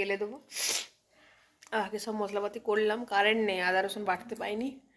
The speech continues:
বাজার থেকে আসার পর থেকে কারেন্ট নেই। আর আমার স্নান টান হয়ে গেছে, দেখছো মুখে চোখের অবস্থা, এ টিপ টিপ, সিঁদুর কিছুই পর-, পরিনি এখনো, শ্যাম্পু করেছি মাথায়। এবার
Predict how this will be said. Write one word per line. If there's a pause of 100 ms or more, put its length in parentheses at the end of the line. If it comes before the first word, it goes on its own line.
(880)
বাজার
থেকে
আসার
পর
থেকে
কারেন্ট
নেই।
আর
আমার
স্নান
টান
হয়ে
গেছে, (160)
দেখছো (100)
মুখে
চোখের (100)
অবস্থা, (760)
এ (100)
টিপ (100)
টিপ, (440)
সিঁদুর
কিছুই
পর-, (140)
পরিনি
এখনো, (100)
শ্যাম্পু (100)
করেছি
মাথায়। (2000)
এবার